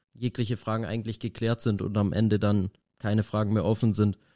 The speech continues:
Und das läuft eigentlich Hand in Hand damit, dass wir halt die Wünsche der Schüler immer noch, ähm, auch berücksichtigen und ja auch immer für die kämpfen. Also neue Ideen oder sowas für Events oder so,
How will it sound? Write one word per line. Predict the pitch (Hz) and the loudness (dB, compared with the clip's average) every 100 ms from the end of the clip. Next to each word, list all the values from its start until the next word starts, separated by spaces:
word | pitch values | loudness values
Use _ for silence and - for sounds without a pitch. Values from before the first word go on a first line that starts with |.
| _ | _
Und | - 113 | -6 -2
das | 110 | 0
läuft | 123 117 | 0 0
eigentlich | 117 110 | 0 0
Hand | 117 117 | 0 -2
in | 113 | -2
Hand | 113 110 | -2 0
damit, | 113 117 113 | 0 2 0
dass | 110 | -2
wir | 113 | 0
halt | 107 104 | 0 -2
die | 117 101 - | -2 -6 -6
Wünsche | 117 110 107 | -10 -10 -10
der | 107 | -10
Schüler | - 113 113 | -8 -8 -6
immer | 120 127 | -4 -2
noch, | 120 117 - _ _ - | -2 -6 -10 _ _ -14
ähm, | 92 104 95 | -8 -4 -4
auch | 76 110 | -6 -8
berücksichtigen | - 110 127 - 143 - 139 139 135 _ | -6 -4 -4 -2 -6 -4 -2 -2 -4 _
und | - 110 107 | -4 -2 0
ja | |
auch | 110 107 | 0 0
immer | 117 113 | -4 -4
für | - | -4
die | 110 | -6
kämpfen. | - 120 117 104 | -4 -6 -4 -6
Also | 101 104 | -6 -6
neue | 107 110 113 | -6 -4 -4
Ideen | 107 110 120 123 | -6 -4 -2 -2
oder | 113 | -2
sowas | 113 113 110 | -2 -4 -4
für | - | -2
Events | 113 107 117 123 | -2 0 0 -2
oder | 117 117 | -4 -4
so, | 110 117 | -2 -4